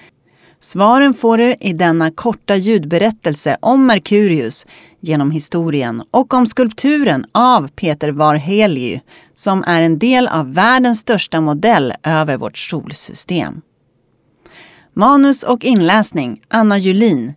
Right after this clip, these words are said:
etnolog, och Erik Wickman, programproducent. Mediaproducent,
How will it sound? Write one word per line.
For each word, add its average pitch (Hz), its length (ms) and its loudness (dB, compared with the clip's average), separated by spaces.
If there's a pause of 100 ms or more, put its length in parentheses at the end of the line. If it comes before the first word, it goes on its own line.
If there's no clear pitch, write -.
(140)
etnolog, 170 720 -2 (100)
och 208 220 -2
Erik 220 280 2
Wickman, 165 520 -4
programproducent. 139 1160 -6 (560)
Mediaproducent, 170 1200 0